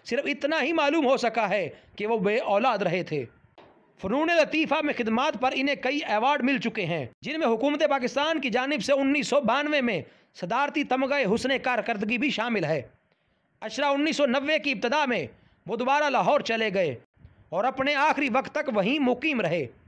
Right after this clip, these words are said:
मरहूम तारक अजीज़ एक वाज़े सियासी सोच भी रखते थे।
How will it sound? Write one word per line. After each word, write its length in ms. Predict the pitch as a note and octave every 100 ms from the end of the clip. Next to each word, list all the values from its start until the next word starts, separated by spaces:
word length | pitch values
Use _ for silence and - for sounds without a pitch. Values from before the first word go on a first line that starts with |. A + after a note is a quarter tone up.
| - _ _ -
मरहूम 260 | F3+ C#4 F4
तारक 320 | D4 D#4+ D#4
अजीज़ 260 | C#4 E4 D#4+
एक 200 | D#4 C#4
वाज़े 400 | G#3+ C#4+ C4+ E4
सियासी 460 | A#3+ C4+ C#4+ D4+ C4+
सोच 340 | - F4 C4+
भी 80 | C4
रखते 320 | B3 - F#3
थे। 220 | D#3+ C#3